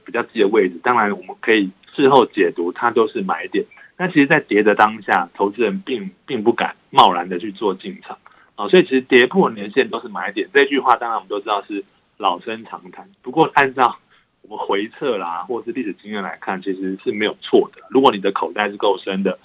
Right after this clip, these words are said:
你的进场是没有 all in，就是你没有把全部的资金全部梭哈，也许你分批购买，那这个未来来看，其实都是还不错的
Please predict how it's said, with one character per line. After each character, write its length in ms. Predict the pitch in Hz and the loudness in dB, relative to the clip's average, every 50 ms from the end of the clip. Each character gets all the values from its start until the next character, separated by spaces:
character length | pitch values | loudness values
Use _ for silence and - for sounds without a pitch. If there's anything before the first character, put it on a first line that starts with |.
| _ _ _ _ _ | _ _ _ _ _
你 100 | - 101 | -12 -6
的 80 | 117 147 | -4 -2
进 260 | 147 165 160 131 117 | 0 0 0 0 0
场 240 | 95 98 90 85 - | 2 0 0 2 2
是 120 | 123 117 | 2 2
没 160 | 107 101 113 | 2 2 0
有 120 | 113 101 92 - | 0 0 4 8
all 240 | 120 120 123 123 120 | 8 10 10 8 6
in， 140 | 117 101 - - | 2 -8 -12 -8
就 100 | 107 107 | -8 -8
是 100 | - 117 | -8 -8
你 120 | 107 98 95 | -10 -8 -8
没 160 | 95 98 117 | -6 -6 -6
有 100 | 123 - | -4 -2
把 160 | - 95 87 | -2 -2 -2
全 260 | - - - 98 110 | -2 -4 -6 -6 -4
部 140 | - 131 127 | -2 -2 0
的 160 | 110 104 101 | 0 0 -2
资 160 | 98 - 107 | -2 -4 -10
金 160 | 104 113 110 98 | -14 -14 -10 -4
全 180 | 104 95 95 | -4 -4 -4
部 140 | 104 107 98 | -4 -10 -8
梭 300 | - - 110 104 104 104 | -2 2 4 6 6 6
哈， 260 | - 98 95 95 95 _ _ _ _ _ | 4 4 2 0 -2 _ _ _ _ _
也 80 | - 123 | -4 -2
许 140 | 120 127 117 | 2 2 2
你 100 | 107 98 | 0 0
分 300 | 98 - 120 120 123 120 - | 0 0 0 0 0 -4 -8
批 320 | - - 117 113 113 120 120 _ | -6 -6 -4 -4 -4 -6 -4 _
购 160 | - 147 113 95 - | 4 4 4 4 2
买， 180 | - - - _ - | -6 -18 -20 _ -10
那 100 | 127 123 | -8 -8
这 200 | 120 - - 160 | -8 -4 -4 -2
个 260 | 135 113 95 95 - - _ _ _ | 0 0 0 -2 -4 -16 _ _ _
未 160 | - 180 156 | 0 2 4
来 160 | 117 95 95 95 | 4 4 4 2
来 120 | 95 98 | 0 0
看， 200 | 95 - 113 104 92 | 0 0 0 0 0
其 60 | 98 | -4
实 100 | 98 95 | -4 -4
都 160 | 95 98 98 | -4 -6 -8
是 120 | 110 110 98 | -6 -6 -6
还 160 | - 87 90 | -6 -6 -8
不 160 | - - 92 90 | -8 -10 -20 -20
错 400 | - - - - 123 101 92 87 | -20 -14 -6 0 2 2 2 0
的 260 | - - 85 80 | -2 -10 -12 -12